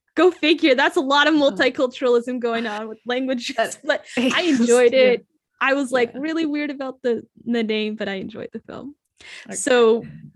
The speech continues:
Speaker 1: but anyway, um, I think you had something else and I kind of cut you off.
Speaker 2: Yeah, no, 'cause, 'cause we're still talking about language. So I, I really wanted to, like, and you already mentioned,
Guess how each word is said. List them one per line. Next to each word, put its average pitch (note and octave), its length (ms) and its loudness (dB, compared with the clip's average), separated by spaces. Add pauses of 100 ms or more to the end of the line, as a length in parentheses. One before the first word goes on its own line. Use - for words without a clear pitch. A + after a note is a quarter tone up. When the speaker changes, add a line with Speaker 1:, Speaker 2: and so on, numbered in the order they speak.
(200)
Speaker 1:
but A#3 340 2
anyway, B3 500 2
um, G#3 680 -4 (1200)
I A#3+ 100 0
think B3+ 260 0
you A#3 240 2
had A3 220 0
something G3 320 -4
else F3+ 220 -6
and F3 80 -8
I E3+ 120 -10
kind F3+ 220 -8
of G3 100 -12 (140)
cut - 180 -6
you - 140 -6
off. - 360 -10 (920)
Speaker 2:
Yeah, C#4+ 160 2
no, C4 140 4
'cause, B3+ 220 -4
'cause A3+ 200 -4
we're A#3+ 60 0
still A#3+ 180 -2
talking A3+ 200 0
about G#3 120 -4
language. G#3+ 400 -2
So G3+ 80 -2
I, G3 160 0
I - 140 -6
really A3 280 -4
wanted G#3 300 -6
to, G3+ 440 -4
like, G3 200 -6
and G3+ 160 0
you G#3 100 -2
already G#3 220 -2
mentioned, G3 540 -6